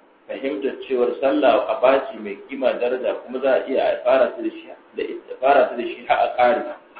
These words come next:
bai san nayi ba, to, ya samu tamyiz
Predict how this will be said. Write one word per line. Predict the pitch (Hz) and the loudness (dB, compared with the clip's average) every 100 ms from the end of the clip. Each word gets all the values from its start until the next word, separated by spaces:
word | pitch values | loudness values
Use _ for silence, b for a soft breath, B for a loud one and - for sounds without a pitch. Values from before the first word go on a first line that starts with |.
| - _ _ _ | -20 _ _ _
bai | 113 107 | -4 2
san | 123 127 | 2 2
nayi | 131 131 | 2 2
ba, | 123 135 - - - _ _ _ _ _ _ _ _ | 0 -2 -6 -18 -20 _ _ _ _ _ _ _ _
to, | 110 | -4
ya | 113 123 131 | 2 4 6
samu | 123 117 120 | 2 0 -4
tamyiz | - 110 113 120 123 | -4 -4 -2 -2 -2